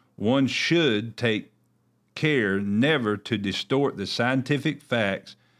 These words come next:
to fit one's beliefs." Now, I wanna look just a little deeper into that because it says here in this thing, it says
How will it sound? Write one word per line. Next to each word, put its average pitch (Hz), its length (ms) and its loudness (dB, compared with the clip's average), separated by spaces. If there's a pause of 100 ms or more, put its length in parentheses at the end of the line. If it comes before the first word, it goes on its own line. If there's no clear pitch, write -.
(300)
to 110 180 0
fit 113 680 -2
one's 107 460 0
beliefs." 110 680 -2 (520)
Now, 123 240 0
I 175 40 0
wanna 175 240 2
look 139 320 2
just 120 260 -4
a 107 40 -2
little 135 340 0
deeper 123 480 0
into 120 420 0
that 87 400 -8 (680)
because 113 500 -4
it 131 200 -4
says 165 440 0
here 92 420 -4
in 107 220 0
this 117 320 0
thing, 123 500 -2 (400)
it 113 180 -2
says 120 560 -2